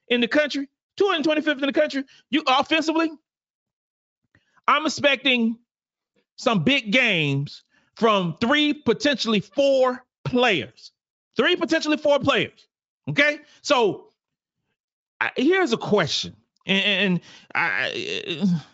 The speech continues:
y'all, you, you, here's a question. Who is, who has the highest offensive rating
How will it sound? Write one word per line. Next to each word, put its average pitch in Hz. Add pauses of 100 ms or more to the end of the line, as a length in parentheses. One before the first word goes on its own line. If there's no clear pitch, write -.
(840)
y'all, 269
you, 240
you, 208
here's 311
a 190
question. 127 (140)
Who 453
is, 226 (1200)
who 392
has 170 (600)
the 180 (360)
highest 254 (480)
offensive 226 (160)
rating 156